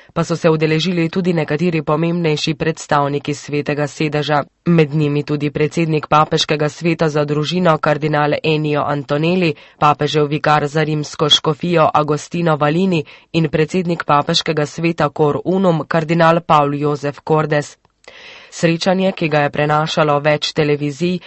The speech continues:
je potekalo na Plaza de Lima v Madridu, kjer je papež Janez Pavel Drugi obhajal prvo bogoslužje za družino ter kjer je izgovoril znamenite besede: "Prihodnost človeštva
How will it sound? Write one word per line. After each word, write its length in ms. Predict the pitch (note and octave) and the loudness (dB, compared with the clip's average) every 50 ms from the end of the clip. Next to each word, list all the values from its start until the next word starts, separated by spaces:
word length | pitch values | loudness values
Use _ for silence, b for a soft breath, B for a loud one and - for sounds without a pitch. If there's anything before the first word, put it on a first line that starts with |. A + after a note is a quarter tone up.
| B B B B | B B B B
je 160 | - D#3+ E3 | 0 0 0
potekalo 540 | D#3+ - D#3+ - G3 F#3+ - F3+ E3 D#3+ D3+ | 2 2 0 0 0 0 0 0 2 2 2
na 140 | D3 D3+ D3 C#3+ | 2 2 0 0
Plaza 440 | C#3 - D#3+ D3+ D3 D3 - - E3 | 2 2 2 2 2 2 0 -2 0
de 140 | E3 D#3 D3 | 0 0 0
Lima 260 | D#3 E3 E3+ E3 D3+ | 0 0 0 0 0
v 140 | - - D3 | 2 0 0
Madridu, 540 | D3 C#3+ C#3 C#3 C3+ D#3+ E3 E3+ D#3 D3+ D3+ C#3+ | 0 0 -4 -2 -2 -2 -2 0 0 0 -2 -2
kjer 260 | C#3 - - D3+ D3 C#3+ | -2 -2 -2 -2 0 0
je 140 | D3 D3 C#3+ C#3 _ | 0 -2 -2 -2 _
papež 440 | D3 C#3+ C#3 C3+ - D#3+ D#3+ - - | 0 0 0 0 -2 -4 -2 0 -2
Janez 280 | D3 C#3 C#3+ C#3+ - - | -2 -2 -2 -6 -8 0
Pavel 360 | - D3+ D3 C#3+ C#3+ C#3+ C#3+ | 2 2 2 4 2 -2 -2
Drugi 340 | C#3+ F3+ F#3 F3+ E3+ E3+ D3 B B B B B B B | 0 -2 -2 0 0 -2 -2 B B B B B B B
obhajal 580 | - E3+ E3+ - - E3+ E3+ E3+ E3+ D#3 D3 C#3+ | -2 -2 0 0 -2 0 2 4 4 4 4 2
prvo 320 | _ F3+ F#3 F3+ E3 E3 | _ 0 0 2 2 2
bogoslužje 760 | D3+ C#3+ D3+ D3 D3 C#3+ - - D#3+ E3+ F3 D#3+ - D#3+ D#3+ | 2 2 0 0 0 -4 -4 -2 -2 0 0 2 2 0 0
za 160 | D3 D3+ D#3+ | 0 0 -2
družino 540 | D#3 D#3 D#3+ E3 D#3 D#3 F3 D3+ C#3+ C#3+ C#3+ B B B B B B | -2 0 -2 -2 0 0 -2 0 0 -2 -2 B B B B B B
ter 180 | _ D#3+ D3+ C#3 | _ -2 -2 -2
kjer 280 | C#3 - E3 C#3+ C#3+ C#3 | -2 -2 -2 -2 0 0
je 140 | D3 D3 C#3 | 0 0 0
izgovoril 640 | - D3+ D3 C3+ - D#3+ D3 C#3 D3+ D3 D3 D3 D3 | -2 -4 -6 -2 0 0 2 2 0 0 0 0 -2
znamenite 640 | C#3 C3+ D#3 D3+ D3 C#3+ D3 D#3+ F3 F3 _ E3+ D3 | -2 -2 -2 -2 0 0 0 0 -2 0 _ -2 0
besede: 540 | C#3+ D3 C#3+ - - F3+ F#3 E3+ F3 G3+ B B B B B B B | 0 -2 -2 -2 -2 -2 2 4 4 2 B B B B B B B
"Prihodnost 760 | - D#3 E3+ - F#3 F3+ F3 D#3+ D3+ D3 C#3+ - - - - | 0 0 0 2 0 -2 0 0 -2 -2 -2 -4 -8 -6 -4
človeštva 720 | - D3+ D3 C#3+ D3+ F3+ F#3 E3+ - - - E3 D#3+ D3+ | -2 0 0 0 0 0 -2 -2 -4 -2 2 4 4 4